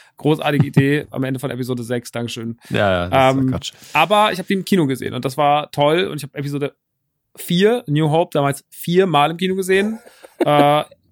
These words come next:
Speaker 1: Imperium schlägt zurück, auch, auch drei, vier Mal. Und, äh, ich bin ja kein großer Anhänger von Episode sechs. Das ist ja irgendwie mein unliebster Star Wars Teil.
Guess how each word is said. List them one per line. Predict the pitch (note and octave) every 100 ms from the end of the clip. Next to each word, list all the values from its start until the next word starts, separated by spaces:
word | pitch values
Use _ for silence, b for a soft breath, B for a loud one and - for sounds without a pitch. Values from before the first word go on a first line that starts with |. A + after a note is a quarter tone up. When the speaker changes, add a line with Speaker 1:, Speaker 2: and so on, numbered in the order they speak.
| _ -
Speaker 1:
Imperium | E3+ D3 D#3 D#3
schlägt | C3+ D3+
zurück, | - D3+ D3
auch, | D3 F3+ - - - - -
auch | E3+ F3
drei, | - E3+
vier | E3 E3+
Mal. | D#3 D#3+ D3+
Und, | C#3+ C3+
äh, | - - A2 A#2+
ich | C3+
bin | - D3+
ja | D#3
kein | - D3 C#3+
großer | C3+ D3+ D#3 C#3+ -
Anhänger | D3 D3+ C#3+
von | -
Episode | C3+ C3+ C3 B2
sechs. | B2+ D3+ - -
Das | -
ist |
ja | - B2
irgendwie | C3 C3
mein | B2+ B2+
unliebster | E3 E3+ E3 D#3 C#3
Star | B2+ C#3 C#3+
Wars | D#3 D3
Teil. | - C#3 D3 D#3